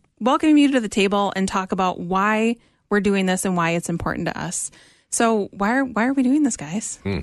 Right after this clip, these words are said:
Speaker 2: that's a great question. Can I start? Is that all right?
Speaker 1: Yeah, yeah, go ahead.
Speaker 2: So as I read through the Bible, there are often so many questions that I have and go, "What does that mean?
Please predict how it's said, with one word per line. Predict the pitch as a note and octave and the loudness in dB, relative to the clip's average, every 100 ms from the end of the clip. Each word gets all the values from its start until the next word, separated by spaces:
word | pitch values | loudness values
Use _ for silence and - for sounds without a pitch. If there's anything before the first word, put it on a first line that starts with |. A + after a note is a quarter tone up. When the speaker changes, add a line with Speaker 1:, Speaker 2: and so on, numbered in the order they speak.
| - | -6
Speaker 2:
that's | F2+ - | -10 -6
a | |
great | G2+ F2+ | -6 -4
question. | F2+ F2+ F2 | -4 -4 -4
Can | D#2+ G2 | -4 -2
I | |
start? | A#2 B2 C3+ D#3 | 0 0 0 0
Is | |
that | G#2+ G2+ | 0 2
all | |
right? | G#2 | 4
Speaker 1:
Yeah, | C#4 D#4+ | 4 2
yeah, | G3 | 0
go | A3+ A3 | 0 0
ahead. | A#3 B3 G#3 | 0 0 2
Speaker 2:
So | D#3+ D3+ | 2 2
as | A#2+ B2 | 2 2
I | D#3 | 2
read | E3 E3+ | 2 0
through | D3+ | 0
the | A#2 | -2
Bible, | F#2+ G2+ C#3 A2 F2 | 0 0 0 0 -2
there | F2+ G2 | -2 0
are | G2 F#2+ E2 | 2 0 0
often | F#2+ A#2 G#2+ | -2 -2 -4
so | F2+ - G#2 | -6 -4 -4
many | B2 | -4
questions | - - G2 - D#2 C#2 | -6 -4 -4 -4 -6 -4
that | C2+ | -4
I | C#2 | -4
have | C2 D#2+ F#2 C#2 | -4 -2 -2 -4
and | C2+ | -4
go, | C2+ B1+ | -2 -2
"What | B1+ A#2 | -2 -2
does | F3+ - | -2 -2
that | F2 A2 - | -2 -2 -4
mean? | D2+ D2+ A2 G#3 G3+ F#2+ | -6 -4 0 2 2 0